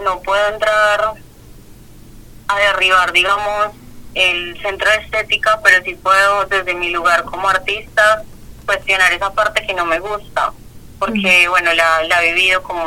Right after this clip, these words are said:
Speaker 1: más cerca y es fuerte, eh, y más que nada porque nos cae mucho a las mujeres.
Speaker 2: Tal cual, que
Speaker 1: Y
Speaker 2: somos
Speaker 1: feminidades.
Speaker 2: Sí, eso es lo que hablábamos con las chicas hace un ratito, del tema de que somos objeto de deseo masculino, ¿no?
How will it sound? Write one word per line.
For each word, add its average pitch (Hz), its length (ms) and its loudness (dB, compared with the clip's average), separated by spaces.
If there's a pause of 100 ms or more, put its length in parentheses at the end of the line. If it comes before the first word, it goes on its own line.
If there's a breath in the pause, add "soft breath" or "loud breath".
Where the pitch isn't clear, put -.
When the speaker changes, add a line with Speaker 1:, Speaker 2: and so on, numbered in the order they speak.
(100)
Speaker 1:
más 151 180 0
cerca - 440 0 (320)
y 170 340 -6
es 156 140 -2 (340)
fuerte, 185 600 0 (800)
eh, 175 220 -4
y 185 80 -8
más 180 200 0
que 175 120 0
nada 190 280 4
porque 175 240 -6
nos 160 200 -6
cae 156 220 0
mucho 175 320 -6 (1080)
a 175 80 -2
las 170 180 -2
mujeres. - 480 -4 (680)
Speaker 2:
Tal 196 220 0
cual, 190 300 -2 (340 loud breath)
que - 80 -4
Speaker 1:
Y 208 40 2
Speaker 2:
somos 233 380 4
Speaker 1:
feminidades. 339 480 -8 (360)
Speaker 2:
Sí, 214 200 2
eso 208 160 2
es 233 60 0
lo 190 140 2
que 185 80 -2
hablábamos 202 340 2
con 208 140 -2
las 196 100 -6
chicas 214 240 -2
hace 214 100 -6
un 214 80 0
ratito, 214 320 4
del 196 180 4
tema 196 260 2
de 190 140 4
que 175 200 2 (380 loud breath)
somos 208 320 6
objeto 208 340 4
de 190 160 8
deseo 190 300 4
masculino, 190 520 2
¿no? 190 320 2